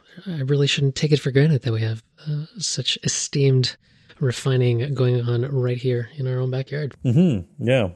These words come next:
Speaker 2: yeah, exactly. Sadly, it's not open to the public. I can't send my metal off to, uh, to the Royal Canadian Mint for refining, which is unfortunate. It would be nice to have them, uh, have them deal with it, since, uh, I know there have been problems in the past with some of the refiners in North America.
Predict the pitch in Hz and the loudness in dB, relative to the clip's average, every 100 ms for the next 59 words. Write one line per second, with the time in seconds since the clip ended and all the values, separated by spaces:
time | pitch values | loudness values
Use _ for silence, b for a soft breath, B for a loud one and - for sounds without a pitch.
0 | _ 139 123 98 98 113 - 101 _ _ | _ -8 -6 -6 -4 -4 -4 -10 _ _
1 | _ _ - 135 131 113 127 120 117 110 | _ _ 2 4 6 6 6 6 6 4
2 | 104 101 120 139 107 98 113 110 - 104 | 2 4 4 4 2 0 -2 -2 0 2
3 | 101 101 98 104 104 98 98 - - 98 | 2 2 2 2 2 2 2 0 -4 -2
4 | 95 95 95 92 _ _ _ _ _ - | 2 2 2 -2 _ _ _ _ _ 2
5 | 107 117 107 113 110 104 104 113 - 98 | 6 8 8 6 6 6 4 2 0 -2
6 | - 107 107 135 135 101 - 95 - 110 | 2 4 4 2 0 -2 -4 -6 -2 0
7 | 95 - 107 - 131 147 113 98 98 98 | -2 0 0 0 -2 -2 -4 -2 -2 -2
8 | - 95 98 95 95 95 95 98 113 101 | -2 -4 -4 -4 -4 -2 -2 -2 -2 0
9 | 107 101 95 101 - - 95 - - 98 | 0 2 -2 -2 -4 -6 -8 -8 -8 -6
10 | 95 92 _ _ _ _ _ - 117 101 | -6 -8 _ _ _ _ _ -6 -2 2
11 | 98 95 90 95 92 104 98 95 92 95 | 4 2 2 0 4 4 4 0 -4 -4
12 | 101 98 95 - 92 104 95 92 92 - | 0 0 0 -4 -4 -2 0 -2 -2 0
13 | 98 95 90 95 92 - 92 92 92 104 | 0 0 -2 -2 -2 -2 -2 -2 0 -2